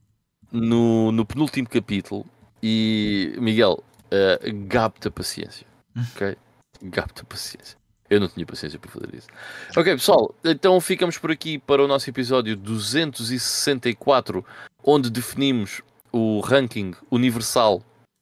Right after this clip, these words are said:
Speaker 1: das melhores consolas portáteis, eh, de sempre. Eh, espero que tenham gostado. Eh, sigam-nos nas redes sociais, eh, se pref-,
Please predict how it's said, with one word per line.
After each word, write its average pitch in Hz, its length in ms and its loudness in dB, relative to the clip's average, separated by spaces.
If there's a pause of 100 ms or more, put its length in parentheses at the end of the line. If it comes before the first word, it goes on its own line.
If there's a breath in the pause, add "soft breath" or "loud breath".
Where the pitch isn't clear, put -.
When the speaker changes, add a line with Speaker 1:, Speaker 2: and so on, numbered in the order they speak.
(300)
Speaker 1:
das 95 240 -2
melhores 107 320 2
consolas 104 400 -2
portáteis, 95 640 -2
eh, 90 260 0
de 98 120 -8
sempre. 151 400 0 (760 loud breath)
Eh, 127 220 6
espero 151 260 2
que - 60 -10
tenham 147 160 0
gostado. 156 420 2 (160)
Eh, 123 280 2
sigam-nos 123 520 -2
nas 117 460 -2
redes 113 260 -6
sociais, 120 1040 2
eh, 98 440 2
se - 100 -12
pref-, - 240 -20